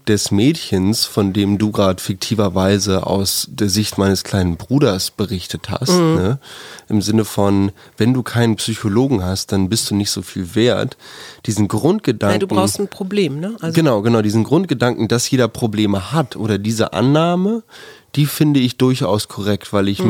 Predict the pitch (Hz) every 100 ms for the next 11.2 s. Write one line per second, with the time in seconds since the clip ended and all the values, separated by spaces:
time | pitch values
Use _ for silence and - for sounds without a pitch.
0 | 165 160 110 110 76 107 101 101 104 107
1 | - 101 98 92 92 95 98 - 101 101
2 | 101 101 95 - - - - - _ 107
3 | 98 98 104 - 107 104 95 87 107 98
4 | 87 90 98 95 - 110 95 92 104 98
5 | - 101 92 98 - 92 92 92 92 85
6 | 82 101 90 90 87 - 104 104 101 101
7 | 85 104 85 87 95 - - - 170 170
8 | 131 90 90 98 92 98 92 - - 98
9 | 98 95 202 190 - 190 208 190 180 175
10 | 185 - - - 208 196 185 147 113 117
11 | 127 156